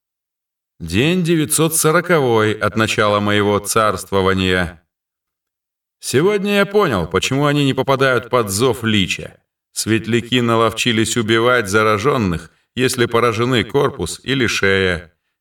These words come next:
и отрезать конечности лучами света, если поцарапано что-то нежизненно важное. Благо, отрастить ногу или руку мгновенно не под силу даже золотым лекарям,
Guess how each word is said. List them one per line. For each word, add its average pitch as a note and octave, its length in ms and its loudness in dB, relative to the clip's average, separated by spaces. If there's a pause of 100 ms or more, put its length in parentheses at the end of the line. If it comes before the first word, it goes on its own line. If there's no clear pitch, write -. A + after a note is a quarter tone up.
и A#2+ 100 2
отрезать D#3 560 0
конечности C#3+ 720 0
лучами A2+ 520 2
света, A2+ 640 -2 (180)
если A2+ 280 0
поцарапано B2 720 0
что-то A#2 440 0
нежизненно A#2+ 840 0
важное. D#2 640 -4 (600)
Благо, F#2+ 600 0
отрастить G#2 600 -2
ногу G#2 360 0
или G2 180 2
руку A2 360 0
мгновенно A2 640 0
не A2 140 0
под G#2+ 220 -2
силу A2+ 280 -2
даже G2+ 280 0
золотым G#2+ 600 0
лекарям, G2+ 580 -2